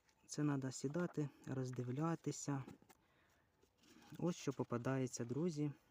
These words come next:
на макулатурі. Ось так. Будь ласка, якого року книга, невідомо, не бачу я ніяких тут даних. Ну, можна буде, е, пошукати і, і дізнатись. Ось така ось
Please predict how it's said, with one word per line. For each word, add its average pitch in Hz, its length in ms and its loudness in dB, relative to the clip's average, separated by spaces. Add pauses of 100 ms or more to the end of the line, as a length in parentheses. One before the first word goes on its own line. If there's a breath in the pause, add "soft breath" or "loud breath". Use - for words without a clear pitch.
на 165 320 2 (880 loud breath)
макулатурі. 151 920 2 (920 loud breath)
Ось 185 220 -2
так. 113 240 -4 (1400)
Будь 143 120 -4
ласка, 117 340 -2
якого 156 420 2
року 143 240 2
книга, 123 420 2 (560 loud breath)
невідомо, 135 680 4
не 147 120 4
бачу 131 340 0
я 127 60 4
ніяких 127 400 0
тут 120 240 -6
даних. 185 500 2 (460 loud breath)
Ну, 254 180 8
можна 175 380 6
буде, 147 360 4 (200)
е, 135 80 2
пошукати 156 880 0 (180)
і, 143 200 4 (200)
і 127 120 -2
дізнатись. 113 840 -2 (680 loud breath)
Ось 262 180 -6
така 135 340 -6
ось 131 340 -8